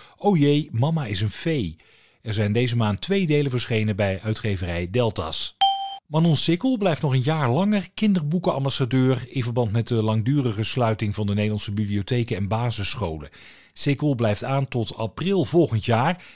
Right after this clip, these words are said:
en focust zich vanaf nu op het recht van kinderen op boeken en lezen. De Nobelprijs voor kinderliteratuur, zoals de Astrid Lindgren Memorial Award ook wel wordt genoemd, is gewonnen door Jean-Claude Mourleva. De Fransman heeft sinds zijn debuut in negentien zevenennegentig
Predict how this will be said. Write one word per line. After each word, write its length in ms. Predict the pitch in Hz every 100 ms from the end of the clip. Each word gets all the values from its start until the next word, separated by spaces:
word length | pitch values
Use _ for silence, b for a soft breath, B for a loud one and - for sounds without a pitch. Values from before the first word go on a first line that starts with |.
| B
en 120 | - 120
focust 480 | 151 151 147 135
zich 200 | - 139
vanaf 260 | - 117 92
nu 200 | 135 175
op 160 | - 123
het 160 | 113 -
recht 400 | 90 131 175 -
van 200 | 123 110
kinderen 380 | 165 170 151
op 180 | 127 113 101
boeken 460 | 101 151 147 127
en 160 | 110 110
lezen. 420 | 104 104 - - - - - -
De 340 | 120 123 123 123
Nobelprijs 880 | 117 107 104 170 156 - 135 123 -
voor 160 | 117
kinderliteratuur, 840 | - 170 135 110 98 98 - 104 151
zoals 260 | 123 107
de 80 | -
Astrid 380 | - 117 - 101
Lindgren 520 | 92 127 131 110 104
Memorial 680 | 101 110 135 127 107 104 107
Award 300 | 107 107 90
ook 160 | 120 117
wel 120 | 110
wordt 180 | 101 -
genoemd, 440 | 110 113 170 - B B B B B
is 180 | 180 -
gewonnen 360 | 151 185 180
door 320 | 151 139 -
Jean-Claude 840 | 107 101 147 156 143 131 127 127 113
Mourleva. 760 | 123 123 110 101 87 107 87 - b b b b
De 100 | -
Fransman 440 | 110 143 151 160 143
heeft 180 | 127 -
sinds 220 | 156 151
zijn 120 | 127
debuut 320 | 104 98 175
in 80 | 160
negentien 320 | 120 107 110
zevenennegentig 880 | 107 123 110 107 98 131 143 135 147